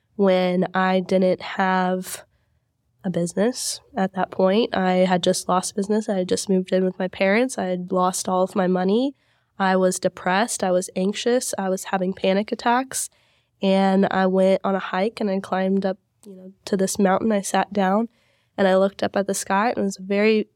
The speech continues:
like, pretty sunset. And it was the first time I started to feel emotions because I had been so numb for months, just completely numb. I wanted to shut out all of the pain.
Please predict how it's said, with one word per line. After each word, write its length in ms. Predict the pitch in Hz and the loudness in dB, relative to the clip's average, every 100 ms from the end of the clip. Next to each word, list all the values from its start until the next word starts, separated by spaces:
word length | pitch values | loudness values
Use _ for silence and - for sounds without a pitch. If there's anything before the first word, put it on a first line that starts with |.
| 214 | -20
like, 260 | 208 214 - | -20 -20 -6
pretty 240 | 214 220 | -2 -2
sunset. 500 | - 208 208 - 247 | 0 0 0 0 0
And 100 | 240 | 2
it 100 | 220 | 0
was 160 | 208 - | 0 -2
the 80 | |
first 260 | 214 226 226 | 0 -2 0
time 220 | - 220 | 0 2
I 40 | 214 | 0
started 280 | - 214 202 | 0 -2 -4
to 60 | - | -2
feel 180 | 220 208 | -2 0
emotions 540 | 202 202 - 233 233 | 2 2 0 -4 -4
because 300 | 220 208 196 | -8 -8 -6
I 80 | 196 | -4
had 140 | 190 | -4
been 180 | 202 196 | -2 -4
so 240 | - 208 | 0 2
numb 500 | 196 196 214 196 185 - _ _ _ _ _ | 4 4 4 2 -2 -8 _ _ _ _ _
for 300 | _ 196 196 | _ 0 2
months, 640 | 190 202 190 - - - - | 4 2 2 -4 -8 -8 -10
just 200 | - - | -10 -6
completely 440 | - 190 220 214 214 | -4 -2 -4 -4 0
numb. 320 | 202 202 190 | 0 0 0
I 120 | 185 | 0
wanted 200 | 190 190 | 0 0
to 60 | 196 | 0
shut 260 | - 196 196 | 0 0 2
out 220 | 196 190 | 2 2
all 160 | 190 | 0
of 100 | 185 | -2
the 80 | - | -6
pain. 440 | - 214 208 202 | -6 -2 0 0